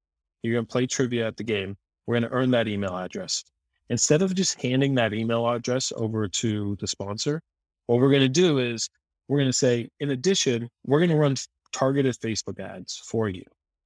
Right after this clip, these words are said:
It's gonna come from us internally. And what we're gonna do is we're gonna <clears throat> segment those users by zip code, and the local dealerships are then going to send a,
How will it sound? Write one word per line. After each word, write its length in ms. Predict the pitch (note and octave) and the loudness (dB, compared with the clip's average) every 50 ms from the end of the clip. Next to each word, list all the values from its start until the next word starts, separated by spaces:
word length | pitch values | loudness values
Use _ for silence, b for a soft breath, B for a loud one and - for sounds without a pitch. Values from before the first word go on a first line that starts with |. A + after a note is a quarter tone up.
| _ | _
It's 100 | - - | -8 -4
gonna 140 | B2+ B2 B2 | -2 -2 -2
come 200 | - - C#3+ D3 | 2 2 0 0
from 180 | - - B2 G#2 - | 0 -4 -6 -4 -4
us 280 | A#2 A2 - - - | -4 -4 -4 -4 -6
internally. 500 | G#2+ G2+ - - - A2 G2 - - - _ _ _ _ _ _ _ _ _ _ _ _ _ _ _ _ _ _ _ - | -6 -6 -6 -4 -4 -4 -4 -6 -10 -16 _ _ _ _ _ _ _ _ _ _ _ _ _ _ _ _ _ _ _ -6
And 80 | - A#2 | 0 2
what 120 | A#2+ B2 B2+ | 4 6 6
we're 120 | E3+ F3+ | 6 6
gonna 180 | E3+ D3 C3+ B2+ | 6 4 4 4
do 320 | B2 B2 A#2 A2 A2 - _ - | 2 0 -2 -2 -4 -8 _ -8
is 160 | C#3 B2+ - | -6 -4 -2
we're 180 | C3 C3+ C3 C3 | 0 0 0 0
gonna 200 | B2 A#2 A2 - _ - | -2 -2 -6 -6 _ -6
<clears throat> 360 | G3 A3 - G3 F#3 D3 - | -4 -2 -2 -2 -4 -4 -6
segment 420 | - - - C3+ C#3 D3 D3+ D3+ D3+ | -6 0 2 2 4 4 2 0 0
those 220 | D#3 D3 C3 - | -2 -2 -2 -2
users 420 | A#2+ A#2 A#2 A2+ A#2+ A#2 C3 - - _ - | -2 -2 -2 -2 -2 -4 -4 -6 -8 _ -8
by 180 | - G#2 A2+ A#2 | -6 -4 -4 -4
zip 200 | - A#2 G2+ - - | -4 -4 -6 -6 -6
code, 300 | - G#2+ G2 G2+ B2 - _ _ _ _ _ _ _ _ _ _ _ - - | -8 -6 -4 -6 -6 -8 _ _ _ _ _ _ _ _ _ _ _ -2 2
and 340 | C3+ B2+ B2 A#2+ A2+ A2 | 2 4 6 4 4 4
the 80 | - A#2 | 4 2
local 320 | A2+ B2+ D3+ - - C#3+ | 4 4 2 4 2 2
dealerships 640 | B2+ C3 C#3 D3 C3+ A2+ - - G2+ G2 G2 - - _ _ _ _ _ _ _ _ _ _ _ _ _ _ _ _ - | 4 4 4 4 2 0 0 -4 -4 -6 -6 -10 -14 _ _ _ _ _ _ _ _ _ _ _ _ _ _ _ _ -2
are 180 | - C3 B2 | 0 0 2
then 240 | A#2 C3 C#3+ D3 C#3 | 4 4 4 4 4
going 200 | C#3 D3 D3 C#3 | 2 2 2 0
to 120 | - C#3 | -2 -4
send 460 | - - - C3+ B2 B2 B2 A#2 A2+ - | -4 0 0 0 0 0 0 -4 -6 -6
a, 400 | - A#2+ A2+ A2 G#2+ G#2+ G#2+ G#2 | -4 -2 -2 -2 -2 -2 -4 -4